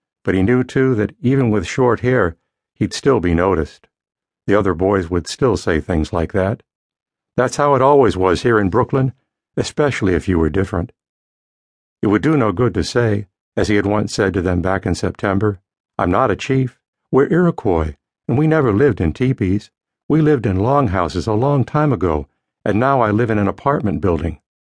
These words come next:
They'd just laugh again. Then Tyrone and Brad would ask him where his war pony was. None of the boys followed him.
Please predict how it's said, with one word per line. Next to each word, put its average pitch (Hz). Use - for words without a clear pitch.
They'd 95
just 85
laugh 90
again. 90
Then 110
Tyrone 110
and 101
Brad 98
would 92
ask 101
him 98
where 101
his 101
war 98
pony 80
was. -
None 123
of 139
the 120
boys 139
followed 139
him. 110